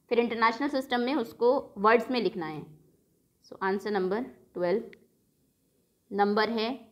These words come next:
नाइन डिजिट का in Indian system।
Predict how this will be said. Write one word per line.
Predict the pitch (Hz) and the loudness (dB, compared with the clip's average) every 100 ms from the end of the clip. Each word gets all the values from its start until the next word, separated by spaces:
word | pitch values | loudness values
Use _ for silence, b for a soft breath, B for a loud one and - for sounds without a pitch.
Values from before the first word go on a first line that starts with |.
| _ _ _ _ _ _ _ - | _ _ _ _ _ _ _ -2
नाइन | 208 226 269 | 4 4 6
डिजिट | 233 220 233 233 | 4 6 4 2
का | 247 262 330 - - _ _ _ _ _ _ _ _ _ _ _ _ _ _ - | 2 4 2 -4 -20 _ _ _ _ _ _ _ _ _ _ _ _ _ _ -8
in | 214 208 214 | -6 -2 -2
Indian | 220 226 | 0 -2
system। | 190 - 160 | -6 -8 -10